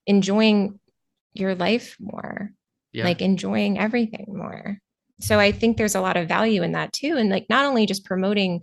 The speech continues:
Speaker 1: you know, a mindset shift and a, possibly a change in weight for, and eating patterns for healthcare providers, but also it helps to promote the longevity of, like,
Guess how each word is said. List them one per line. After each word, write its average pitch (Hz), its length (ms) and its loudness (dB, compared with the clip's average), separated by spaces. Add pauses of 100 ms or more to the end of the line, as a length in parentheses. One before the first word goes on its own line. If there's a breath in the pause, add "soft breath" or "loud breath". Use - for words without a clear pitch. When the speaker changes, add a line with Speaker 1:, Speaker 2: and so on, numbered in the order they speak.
(600 loud breath)
Speaker 1:
you 190 140 -2
know, 160 460 -2 (340)
a 170 60 0
mindset 214 520 2
shift - 500 -4
and 170 220 -2
a, 156 320 -6 (400)
possibly 196 480 2
a 180 60 0
change 208 420 0
in 165 380 -4
weight 202 360 0
for, 165 460 -2 (240)
and 170 160 0
eating 220 320 4
patterns 175 400 -4
for 170 320 -4 (760)
healthcare 254 360 -2
providers, 190 320 0
but 202 100 -2
also 269 220 0
it 220 40 -12
helps 202 180 -2
to 190 80 -4
promote 185 300 0
the 175 120 0
longevity 165 640 0
of, - 160 -4
like, - 200 -6